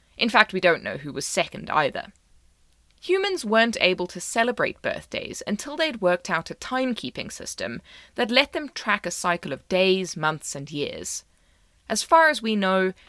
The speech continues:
the Babylonians and the Egyptians were the first to start keeping calendars about five thousand years ago,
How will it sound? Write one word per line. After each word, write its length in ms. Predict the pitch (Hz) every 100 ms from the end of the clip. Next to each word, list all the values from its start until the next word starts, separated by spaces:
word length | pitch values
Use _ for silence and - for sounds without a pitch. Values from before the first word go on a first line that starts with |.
| -
the 80 | 180
Babylonians 760 | 180 175 180 226 254 262 247
and 140 | 202 175
the 80 | 160
Egyptians 640 | 147 180 - - - -
were 60 | 160
the 80 | 170
first 480 | - 247 247 -
to 80 | -
start 320 | - 175 165
keeping 320 | - 165 143 143
calendars 560 | - 143 139 - -
about 300 | 170 151 -
five 360 | - 226 220 -
thousand 540 | - 180 170 175 151
years 240 | 151 151 151
ago, 280 | 95 82